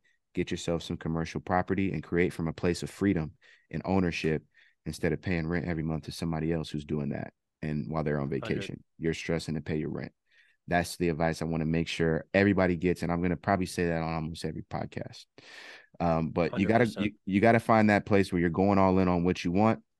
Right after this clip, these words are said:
Speaker 1: and doing whatever it takes to supplement that. But I know the real rewards come when you go all in. So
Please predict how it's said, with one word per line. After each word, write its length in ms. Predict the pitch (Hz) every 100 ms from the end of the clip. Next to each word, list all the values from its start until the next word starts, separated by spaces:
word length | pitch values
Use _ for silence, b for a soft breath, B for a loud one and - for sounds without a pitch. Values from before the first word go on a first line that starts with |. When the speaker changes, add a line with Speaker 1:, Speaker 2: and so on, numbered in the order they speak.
| -
Speaker 1:
and 140 | 85
doing 180 | 98 98
whatever 300 | 92 95 85
it 100 | 90
takes 220 | 95 90
to 100 | -
supplement 520 | 80 90 90 87 82 78
that. 200 | 80 73
But 100 | 85
I 60 |
know 160 | 90 101
the 100 | 90
real 200 | 92 92
rewards 400 | 87 87 92 -
come 240 | - 92
when 120 | 87
you 100 | 85
go 220 | 85 85 85
all 200 | 82 85
in. 220 | 82 78
So 300 | - 80